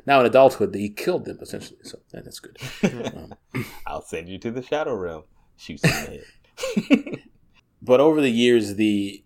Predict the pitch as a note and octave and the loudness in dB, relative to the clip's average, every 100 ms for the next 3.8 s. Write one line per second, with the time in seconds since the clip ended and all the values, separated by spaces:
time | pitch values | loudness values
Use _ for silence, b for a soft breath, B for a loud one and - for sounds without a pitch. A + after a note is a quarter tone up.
0 | - G2+ - G#2 A2 A#2 G#2+ F2+ G2+ A#2+ | -6 -6 -2 0 2 2 0 -2 -2 -2
1 | C#3+ C#3+ - C3+ A2+ G2+ - G2 F#2 G2 | -2 -4 -2 -2 -2 -4 0 -2 0 2
2 | G#2+ G#2 G#2 G2 F2 - - F2 - F2 | 2 0 -6 -6 -8 -6 -8 -8 -12 -8
3 | F2+ A2 C3+ G#2+ D3+ C#3 B2+ | -6 0 0 2 2 4 0